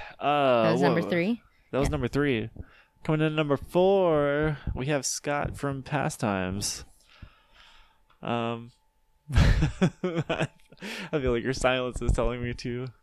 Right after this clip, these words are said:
Speaker 1: continue.
Speaker 2: No, no, no, you take this one,
Speaker 1: <laughs>
Speaker 2: yeah.
Speaker 1: Uh, yeah, he's a co-owner of, uh, Pastimes Comics in Asheville.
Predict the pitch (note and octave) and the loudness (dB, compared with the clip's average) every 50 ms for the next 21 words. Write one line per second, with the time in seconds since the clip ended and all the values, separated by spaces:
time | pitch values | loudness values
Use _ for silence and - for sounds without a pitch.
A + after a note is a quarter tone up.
0 | _ - C#3+ C3 - - D3 C4+ C4+ D4+ E4 D#4 C4 A#3+ B3 A#3 - - G3+ C4 | _ -10 -10 -8 -4 0 2 2 2 2 2 0 2 2 2 2 4 2 2 4
1 | A3+ G3+ - - - F#3 F3 F3 F#3 G#3+ A#3 G#3+ G#3 A#3+ - _ _ _ _ - | 4 4 2 2 0 -4 -4 -4 -2 -4 -4 -4 -4 -6 -8 _ _ _ _ -20
2 | - - - - - - - - - - D#3 E3 D#3+ D#3+ D#3 D3+ D3+ B2 - - | -16 -14 -14 -14 -14 -16 -12 -2 4 8 8 10 10 10 10 8 6 4 2 -2
3 | - - _ _ _ _ _ _ _ _ _ _ - D3+ F3 E3 D3+ D3+ D#3+ D3+ | -10 -20 _ _ _ _ _ _ _ _ _ _ 4 6 8 8 8 6 4 4
4 | C#3+ D#3+ D3+ D3 D3 C#3+ C#3 C#3 C#3 - - - - - - - D#3+ C#3+ C#3+ C#3+ | 4 6 6 6 6 6 4 2 -2 -4 -8 -20 -20 -10 -4 0 2 2 2 0
5 | C#3+ D3 D3 C#3+ C#3+ C#3 B2 F2 G#2 B2+ C3+ C3+ C3+ C3+ C3+ C3+ C3 B2+ B2+ C3 | -2 -4 -4 -4 -4 -2 -2 -2 0 2 2 4 4 4 2 2 0 -2 -2 0
6 | C3 C3 C3 C3 C3+ C3+ C3 C3 - - D#3 C3+ D3 - - C#3+ C3+ C3+ C3+ C3 | 0 0 0 -2 -2 -2 -2 -4 -4 -4 -4 -4 -4 -4 -4 -6 -4 -4 -6 -8
7 | C3 B2+ C3 - - - D3+ D3+ - _ _ _ _ _ _ _ _ - - - | -10 -10 -8 -8 -8 -8 -10 -16 -20 _ _ _ _ _ _ _ _ -16 -10 -6
8 | C#3 C3 C3 B2 A2+ - - - - - - - - B2 B2 A#2+ A#2+ A#2+ B2 A#2+ | -4 -4 -4 -6 -8 -10 -10 -12 -12 -12 -12 -10 -8 -6 -6 -6 -6 -8 -10 -10
9 | - - - D3+ D3+ - - G2+ G2+ G#2 A2+ A2+ | -8 -4 -4 -4 -4 -2 -2 -2 -2 -2 -4 -6